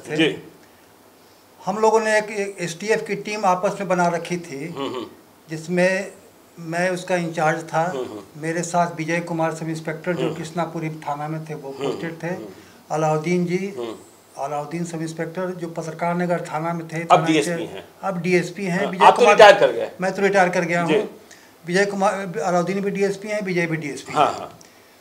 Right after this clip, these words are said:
Speaker 1: तो ये घटना है दो हज़ार एक की।
Speaker 2: जी।
Speaker 1: दो हज़ार एक में छब्बीस तारीख को,
Speaker 2: हम्म, छब्बीस जून को।
Speaker 1: छब्बीस जून को
Speaker 2: हाँ।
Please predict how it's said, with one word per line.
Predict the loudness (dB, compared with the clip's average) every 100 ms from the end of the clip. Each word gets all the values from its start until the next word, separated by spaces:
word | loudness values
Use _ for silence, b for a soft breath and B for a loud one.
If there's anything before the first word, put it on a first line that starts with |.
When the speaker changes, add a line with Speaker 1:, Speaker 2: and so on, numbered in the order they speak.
| b
Speaker 1:
तो | -8
ये | -4
घटना | -2 -2 0 2 2
है | 2 2
दो | 2
हज़ार | 2 4 6 4
एक | 4 -2 -4 -6
की। | -14
Speaker 2:
जी। | -8 -2 0 -2 -12 -20 -20 -20 -20 -20 -20 b b -20 -10
Speaker 1:
दो | -4
हज़ार | -2 4 6 6
एक | 4 0 0
में | -2 -2 -2 -4 -14 -20 -20 _ -20 -20 -20 _ _ _ -20 _ -10
छब्बीस | -6 -6 -6 0
तारीख | 2 4 2
को, | -4 -10 -10 -6
Speaker 2:
हम्म, | -2 0
छब्बीस | 4 6 6
जून | 6 6 6
को। | 2
Speaker 1:
छब्बीस | 0 0 0 -2
जून | 0 2 2
को | 0 -2
Speaker 2:
हाँ। | -2 -2 -6 -8